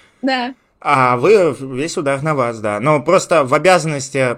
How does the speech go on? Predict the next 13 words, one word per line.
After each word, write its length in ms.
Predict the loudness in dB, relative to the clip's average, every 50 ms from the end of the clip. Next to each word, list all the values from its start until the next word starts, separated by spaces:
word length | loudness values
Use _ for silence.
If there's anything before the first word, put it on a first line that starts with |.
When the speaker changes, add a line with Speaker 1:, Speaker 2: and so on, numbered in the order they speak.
| -8 _ -18
Speaker 2:
<clears throat> 1080 | -12 -2 4 6 6 6 4 0 -8 -18 -20 _ -20 -20 _ _ _ _ _ _ _
разработчика 680 | -8 -6 -4 -2 0 2 2 4 2 2 0 -2 -6 -6
не 80 | -6 -6
входит 400 | -2 0 0 2 2 0 -2 -4
участвовать 460 | -8 -8 -8 -8 -10 -12 -16 -14 -8
в 40 | -4
найме. 380 | -4 -4 -4 -4 -8 -14 -18 _ -18
И 80 | -14
если 320 | -10 -6 -6 -6 -6 -6 -6
бы 80 | -6
нам 180 | -4 -4 -4 -4
это 140 | -6 -8 -10
проговаривали, 800 | -12 -10 -6 -2 -2 0 0 0 0 -2 -4 -6 -8 -12 -14